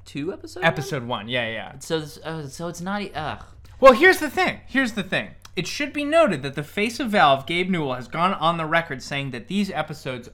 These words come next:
Speaker 2: are Half-Life three. Quote, "Probably a better name for it would have been Half-Life three, Episode one, but these three are what we're doing as our way of taking the next step forward. Half-Life two was the name we used."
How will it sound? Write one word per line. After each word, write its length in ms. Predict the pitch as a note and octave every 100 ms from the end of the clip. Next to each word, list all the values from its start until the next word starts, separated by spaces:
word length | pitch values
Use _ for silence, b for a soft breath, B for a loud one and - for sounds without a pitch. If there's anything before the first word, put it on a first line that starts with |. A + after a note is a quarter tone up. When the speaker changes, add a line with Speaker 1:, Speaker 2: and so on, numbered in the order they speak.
| -
Speaker 2:
are 260 | B2 B2
Half-Life 560 | A#2+ A#2+ A2+ A#2 A2+ -
three. 220 | B2+ G#2 -
Quote, 400 | - D3 C#3+ A#2 B B B B -
"Probably 480 | C4+ E4 E4+ D#4+ D4+
a 40 |
better 280 | A3 G3 G#3+
name 240 | D#3+ D3
for 160 | D3 D#3
it 100 | B2+
would 100 | C3
have 100 | B2
been 160 | C3 A#2
Half-Life 580 | D3+ D#3 - C#3 C3+
three, 240 | - A#2+ A#2
Episode 460 | B2 C#3+ D#3+ C#3+
one, 260 | C#3+ C3+ A#2
but 220 | C#3 -
these 320 | G#3+ C#4 D4+ -
three 400 | D3+ C#3 B2 B B -
are 100 | C#3+
what 160 | D3 C#3+
we're 200 | E3 A3+
doing 360 | E3 E3 D3 C#3
as 140 | C3
our 240 | - C#3+ C#3
way 160 | C3
of 100 | B2+
taking 320 | - C3 C3
the 80 | B2+
next 240 | B2 A#2 -
step 280 | C#3 B2
forward. 480 | - E3+ C#3+ G#2+ - -
Half-Life 580 | - E3+ F#3 F#3+ F3+ -
two 240 | - F3+
was 200 | B2 A2
the 100 | G#2+
name 340 | A#2+ B2 B2 A2+
we 100 | A2
used." 640 | G#2+ G#2+ F#2+ - -